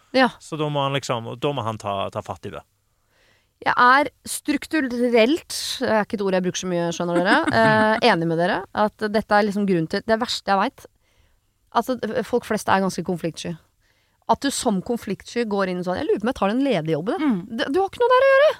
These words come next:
Speaker 1: Du, altså, du, du, du kan ikke være ledig hvis du er konfliktsky. Det er ikke en, det, det er ikke lov. Eh, så jeg er enig at det er lederen som dessverre må ta dette. Det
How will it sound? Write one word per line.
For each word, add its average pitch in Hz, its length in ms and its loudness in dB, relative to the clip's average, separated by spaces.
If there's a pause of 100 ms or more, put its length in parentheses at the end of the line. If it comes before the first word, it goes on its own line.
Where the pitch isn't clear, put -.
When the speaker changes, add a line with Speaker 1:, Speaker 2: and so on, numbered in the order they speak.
(220)
Speaker 1:
Du, - 100 -2
altså, 285 220 4
du, 262 100 -2
du, 285 140 0 (340)
du 285 80 0
kan 196 300 0
ikke 247 160 4
være 233 100 4
ledig 180 240 4
hvis 196 140 -2
du - 60 0
er - 40 -2
konfliktsky. 185 460 -6
Det 240 100 6
er 220 60 0
ikke 254 140 -2
en, 226 100 0 (100)
det, 226 160 -2
det 220 80 2
er 220 60 0
ikke 240 160 2
lov. 190 240 2 (640)
Eh, 214 460 8
så - 180 2
jeg 262 80 6
er 277 160 4
enig 214 140 2
at 233 100 -2
det 220 80 6
er 220 220 2
lederen 185 340 4
som 214 220 0 (180)
dessverre 196 400 2
må 175 300 2
ta 151 160 0
dette. 156 260 -6
Det 196 60 -2